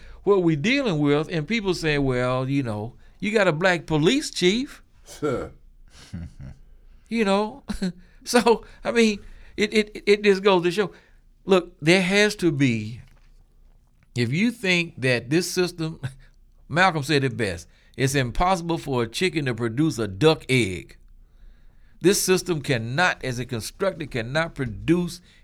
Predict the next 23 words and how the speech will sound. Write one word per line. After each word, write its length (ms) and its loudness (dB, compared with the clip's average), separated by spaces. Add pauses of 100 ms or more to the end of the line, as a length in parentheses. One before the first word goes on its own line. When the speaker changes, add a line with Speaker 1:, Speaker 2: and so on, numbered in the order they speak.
(120)
Speaker 1:
any 300 0
type 460 0
of 240 -8 (260)
justice 720 -2 (320)
for 160 -6
black 260 2
people 280 -2
because, 280 -2
first 260 -2
of 140 0
all, 240 4 (540)
the, 120 -8 (120)
you 220 4
will, 220 4 (140)
you 220 2
cannot 400 2
have 200 0
any 180 0
peace 360 -4
and 100 -4
justice 360 0
without 440 0
power. 440 -2